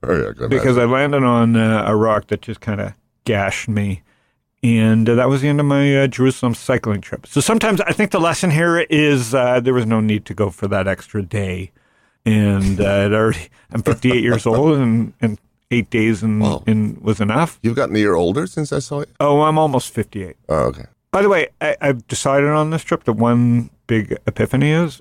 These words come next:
Speaker 2: I'm now gonna start telling people I'm sixty-five, 'cause then you at least get a response that, "Hey, you look pretty good for sixty-five." Versus when I say my age, <laughs> people just, "Huh?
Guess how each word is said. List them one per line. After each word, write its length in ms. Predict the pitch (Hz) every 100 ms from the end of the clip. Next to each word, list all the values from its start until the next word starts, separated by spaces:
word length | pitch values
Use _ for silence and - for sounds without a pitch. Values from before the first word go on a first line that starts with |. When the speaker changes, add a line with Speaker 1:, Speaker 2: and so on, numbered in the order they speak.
| -
Speaker 2:
I'm 160 | 123
now 220 | 127 117
gonna 220 | 107 107 107
start 240 | 104 101
telling 220 | 104 98
people 220 | 104 101
I'm 100 | 101
sixty-five, 680 | 95 107 - 110 - 117 147
'cause 140 | - 190
then 220 | 220 214
you 100 | 214
at 80 | 156
least 320 | 143 160 -
get 160 | 175 139
a 60 |
response 640 | 123 120 - - 113 110 -
that, 120 | 120
"Hey, 80 | 214
you 120 | 254
look 220 | 156 -
pretty 160 | 165 139
good 200 | 180 180
for 100 | -
sixty-five." 840 | - 107 - 104 - 101 92 92 - _ - - - _ -
Versus 540 | 143 151 - 160 123
when 140 | 139 139
I 40 |
say 180 | 127 196
my 180 | 170 147
age, 320 | 202 175 -
<laughs> 60 | -
people 200 | 175 -
just, 300 | - - - _ _ 131
"Huh? 220 | 196